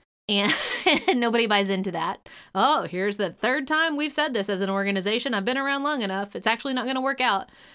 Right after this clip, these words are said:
But another reason that that happens is we have negative work cultures. It's almost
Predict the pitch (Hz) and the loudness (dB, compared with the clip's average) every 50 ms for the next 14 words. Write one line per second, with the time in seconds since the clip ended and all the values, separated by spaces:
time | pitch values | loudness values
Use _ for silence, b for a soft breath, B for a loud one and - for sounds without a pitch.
0 | B B B B B B B B - 214 262 262 - - - 254 262 285 302 370 | B B B B B B B B -4 -2 -2 -2 -2 -4 -2 0 0 2 2 2
1 | 392 381 339 - - _ - 240 220 226 285 294 302 294 247 220 202 196 196 196 | 2 0 0 -4 -6 _ -14 -10 -6 -2 -2 -2 0 0 0 0 0 0 -2 -2
2 | 233 220 220 220 240 240 247 247 - 190 175 180 190 196 - b b b b b | -2 -2 0 2 2 2 2 2 0 -4 -4 -4 -6 -8 -10 b b b b b
3 | b _ _ 233 254 254 311 381 440 440 392 381 403 381 392 403 381 262 202 220 | b _ _ -2 0 2 2 2 2 2 2 2 4 4 4 2 2 2 0 0
4 | 294 381 392 - - 214 170 151 - - - - - - - - - _ _ _ | 0 0 -2 -4 -4 -4 -4 -2 -4 -6 -6 -8 -8 -10 -10 -12 -14 _ _ _
5 | _ _ _ _ _ _ _ _ - 277 277 - - - 277 302 349 370 427 427 | _ _ _ _ _ _ _ _ -4 -4 -4 -4 -2 -2 0 0 0 0 0 0
6 | 403 - | 0 -2